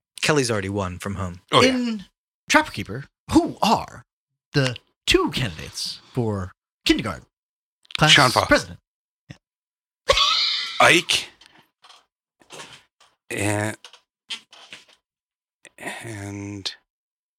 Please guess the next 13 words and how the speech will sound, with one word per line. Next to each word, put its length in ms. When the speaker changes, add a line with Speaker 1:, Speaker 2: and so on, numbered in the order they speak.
Speaker 2:
oh, 340
God. 340
Uh, 200
what 160
the 80
hell 160
is 60
that 140
little 140
girl's 340
name? 300
Um, 560
shit. 720